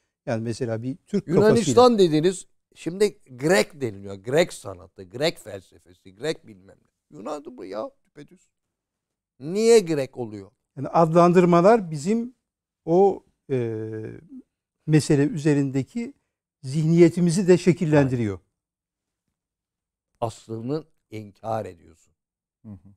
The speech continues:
Speaker 2: Hani derler ya, aslını unutan domuzdur.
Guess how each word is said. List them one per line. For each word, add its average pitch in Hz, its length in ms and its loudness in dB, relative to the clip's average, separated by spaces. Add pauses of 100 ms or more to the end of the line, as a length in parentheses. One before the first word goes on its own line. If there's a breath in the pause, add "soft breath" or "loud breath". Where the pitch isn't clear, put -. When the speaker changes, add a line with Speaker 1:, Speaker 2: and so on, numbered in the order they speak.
(2250)
Speaker 2:
Hani 101 280 -18
derler 110 400 -4
ya, 156 260 -2 (580)
aslını 110 480 -6
unutan 110 580 -8
domuzdur. 104 680 -10